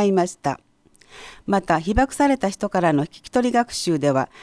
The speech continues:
真剣にその経験談に聞き入っていました。講師のお話の中で、皆さんは生きていることの幸せを感じてくださいと言われた言葉が心に突き刺さりました。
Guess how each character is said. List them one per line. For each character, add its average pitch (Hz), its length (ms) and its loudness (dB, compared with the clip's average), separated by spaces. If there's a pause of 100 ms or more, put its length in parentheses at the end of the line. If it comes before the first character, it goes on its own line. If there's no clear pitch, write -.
(140)
真 226 320 0
剣 208 320 2
に 196 180 0
そ - 160 -2
の 214 140 0
経 254 220 -2
験 247 260 0
談 214 220 2
に 147 60 -2
聞 160 140 -10
き - 120 -8
入 277 80 4
っ - 20 -6
て - 180 -2
い 156 80 0
ま 139 160 -2
し - 80 -12
た。 - 220 -6 (1120)
講 285 240 4
師 190 140 -4
の 170 180 2
お 185 40 0
話 240 420 0
の 214 180 2
中 214 260 -2
で、 139 220 -2 (300)
皆 226 240 2
さ 175 180 0
ん 156 100 2
は 143 160 0 (120)
生 180 100 -2
き 254 120 -4
て 262 200 4
い 254 40 4
る 254 100 0
こ 240 120 -2
と 233 120 0
の 226 100 0
幸 240 360 0
せ 214 220 0
を 196 220 2
感 226 240 0
じ 240 100 -4
て 240 120 -2
く 233 80 -6
だ 226 160 0
さ 196 180 -2
い 147 100 -4 (360)
と 254 180 0
言 214 100 0
わ 254 100 4
れ 240 100 0
た 180 80 -2
言 170 260 -4
葉 151 100 -2
が 131 160 -4 (220)
心 240 340 0
に 160 120 2
突 - 140 -12
き 233 120 -4
刺 240 100 -4
さ 214 140 0
り 190 120 0
ま 175 140 0
し - 120 -14
た。 123 200 -6